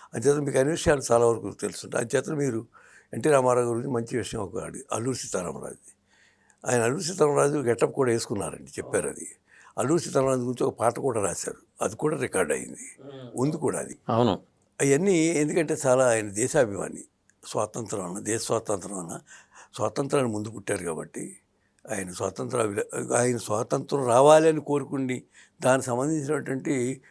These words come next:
Speaker 1: పాత్రలు కూడా ఎన్నో పాత్రలు వేశారు. వచ్చిన తర్వాత ఎలా దాన్ని కాపాడుకోవాలని దానికి సంబంధించి పాత్రలు కూడా చేశారు. ఒక సీతారామరాజే కాకుండా ఈ సమాజం ఎలా మారాలి,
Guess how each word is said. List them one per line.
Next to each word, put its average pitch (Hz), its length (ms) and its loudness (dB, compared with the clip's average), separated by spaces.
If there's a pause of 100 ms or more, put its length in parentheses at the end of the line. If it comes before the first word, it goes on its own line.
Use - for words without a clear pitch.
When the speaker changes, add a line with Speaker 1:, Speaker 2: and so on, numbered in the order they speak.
(140)
Speaker 1:
పాత్రలు 156 340 4
కూడా 147 160 2
ఎన్నో 151 180 0
పాత్రలు 135 340 2
వేశారు. - 300 -2
వచ్చిన 135 340 0
తర్వాత 185 280 6
ఎలా 156 200 6
దాన్ని 147 260 4
కాపాడుకోవాలని 127 720 4
దానికి 113 320 -8 (360)
సంబంధించి 139 420 2
పాత్రలు 123 360 -2
కూడా 113 180 0 (100)
చేశారు. - 640 -10
ఒక 123 120 -2
సీతారామరాజే 135 720 2
కాకుండా - 480 -4 (420)
ఈ 196 80 2
సమాజం 170 440 4
ఎలా 147 160 4
మారాలి, 107 440 -2